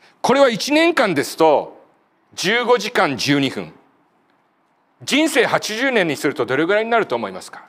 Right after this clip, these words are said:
人生八十年にすると、五十日となります。一日のうち五十日ということは、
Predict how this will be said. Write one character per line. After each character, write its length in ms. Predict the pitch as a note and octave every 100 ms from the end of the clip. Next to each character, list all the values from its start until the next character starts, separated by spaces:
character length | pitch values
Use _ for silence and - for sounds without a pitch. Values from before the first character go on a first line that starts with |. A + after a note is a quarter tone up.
| _
人 180 | - C#4+
生 140 | C#4+
八 260 | A#3 A#3 A3+
十 140 | C#4
年 160 | C#4+ A3
に 80 | F3
す 140 | F3
る 100 | C#3
と、 380 | F#3 D3 - - - _ _ _ _ _ A2+
五 180 | D#3 E3
十 180 | F3 B3+
日 220 | F3+ -
と 80 | G2+
な 100 | E2+
り 100 | E2
ま 100 | -
す。 260 | - - _ _ _ _ _ _ _ _ _ _ _ _ _ _ _ _ _ _ -
一 300 | F#3+ - D#4+
日 280 | D#4+ D#4+ D#4
の 140 | C4+
う 60 | F#3
ち 180 | F#3
五 220 | C3+ E3 E3+
十 240 | C4+ D4
日 220 | G#3+ -
と 100 | C#3+
い 100 | B2
う 120 | E4 -
こ 160 | F#3
と 160 | G3+ D#3+
は、 260 | C#3 G2